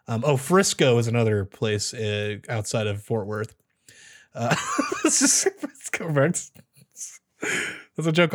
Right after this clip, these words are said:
only I'm gonna find funny. Anyway, um, I, I, I guess that's outside of Dallas. What the f-, whatever.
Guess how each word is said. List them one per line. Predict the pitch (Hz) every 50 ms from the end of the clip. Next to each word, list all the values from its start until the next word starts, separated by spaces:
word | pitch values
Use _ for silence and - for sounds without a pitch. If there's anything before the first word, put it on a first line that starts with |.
| 113 156
only | 147 151 165 165 156 147 139
I'm | 123 123 120 117
gonna | 110 107 107
find | 98 - 113 110 110 113
funny. | 110 120 110 113 110 104
Anyway, | 139 175 175 151 123 110 104 107
um, | 107 123 131 127 123 120 113 107 107 104 98 - _ _ _ _ _ _ _ _ _ _ _ _ _ _ _ _ _ _ _ _ _ _ _ - - - _
I, | - 131 135 135
I, | - - 123 - - _ _ _ _ _ -
I | 147 127 123 147 147 131
guess | 139 156 -
that's | 165 139 -
outside | 139 - - 139 117
of | 95 95 101
Dallas. | 107 98 95 92 95 95 92 -
What | 151 143 156 160 -
the | 113
f-, | - -
whatever. | 131 139 165 151 107 101 95 98 101 98 -